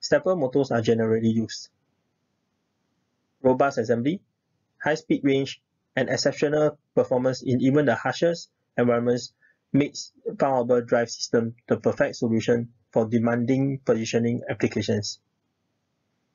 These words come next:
The stepper motors from Far Harbor are also characterized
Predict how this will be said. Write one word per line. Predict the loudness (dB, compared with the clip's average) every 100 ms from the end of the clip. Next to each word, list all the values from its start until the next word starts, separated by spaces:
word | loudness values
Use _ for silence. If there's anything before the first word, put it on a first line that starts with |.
| _ _ -2
The | 2
stepper | 4 4 4
motors | 4 2 0
from | 0
Far | 2 2
Harbor | 4 2
are | 0
also | -2 -2 0
characterized | 2 2 4 4 2